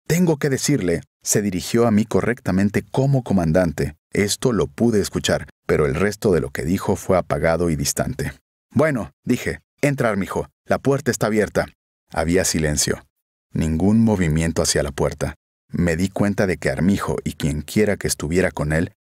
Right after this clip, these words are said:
tenía miedo de ver qué encontrarían cuando entraran. «Escucha, la puerta está abierta», repetí. «No, abre tú», respondió otra voz. «Pero la puerta está abierta», dije, «adelante». Silencio de nuevo, luego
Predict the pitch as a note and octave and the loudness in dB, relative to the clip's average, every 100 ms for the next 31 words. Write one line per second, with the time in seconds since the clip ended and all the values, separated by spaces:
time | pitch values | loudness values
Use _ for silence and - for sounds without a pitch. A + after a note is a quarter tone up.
0 | _ - D#2+ F#2 F#2 G2 G2 G#2 F#2 D#2+ | _ -2 0 2 4 2 2 0 0 0
1 | E2 - E2+ F2 F2 E2 D2+ E2 E2+ E2 | -2 -2 -2 -2 -2 -2 -2 0 -2 -2
2 | D#2 D2+ D#2 E2+ D2 - D#2+ - _ _ | -2 -2 -2 -2 -2 -4 -8 -12 _ _
3 | _ - - - B2+ G#2+ - - F#2 C3+ | _ -6 -4 -2 -2 -2 -4 -4 -2 0
4 | C#3+ C3+ - G#2 G2+ E2+ D#2+ - - F2 | -2 -2 -2 0 0 0 -6 -6 -6 -4
5 | D#2 F#2 F2 _ _ _ _ _ - B2 | -2 -2 -4 _ _ _ _ _ 0 0
6 | - - C3 C#3+ B2 C3 D2 _ - E2+ | -2 -4 -2 -2 0 -2 -2 _ -8 -8
7 | - D2+ E2 E2+ E2 D2 D2+ - - _ | -4 -2 0 0 0 -2 0 -2 -8 _
8 | _ _ G#2 F#2+ F#2 - B2 - - A#2+ | _ _ 0 2 0 0 0 0 0 2
9 | B2 C3+ B2 D#2+ E2+ G#2 E2 C#2+ E2+ G2+ | 2 0 -2 -4 -4 -4 -4 -6 -2 0
10 | B2 C#3+ F#2 D#2 _ _ _ _ _ - | 0 0 -4 -4 _ _ _ _ _ -4
11 | D#2 F#2 G2+ - F2 D#2+ D2 C#2 D2+ - | 0 2 2 0 0 0 0 -2 -4 -6
12 | _ - D#2+ D#2 D#2+ F2+ | _ -6 -2 0 2 0